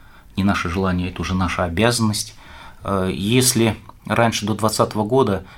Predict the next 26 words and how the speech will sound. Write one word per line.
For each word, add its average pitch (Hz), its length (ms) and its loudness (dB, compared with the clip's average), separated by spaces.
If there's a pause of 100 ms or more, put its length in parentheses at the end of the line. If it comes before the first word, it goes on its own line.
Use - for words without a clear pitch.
(100)
весь 104 300 0
набор 107 340 2
мер 110 260 4
поддержки 101 520 -2
экспорта, - 500 -4
который 101 440 -2
осуществлял 101 340 -2
в 90 80 -4
регионах, 95 560 0
он 98 80 -2
был 101 160 0
достаточно - 460 -2
хаотичен 104 560 -2
и 107 140 -2
разнообразен, 107 680 0 (480)
регионы 104 460 4
действовали 98 760 2 (340)
с - 120 -6
разной 98 340 4
долей 98 260 2
успешности, 127 720 -4 (560)
то 120 420 4
поставлена 107 440 2
задача 110 420 0
в - 40 -2
рамках 107 380 0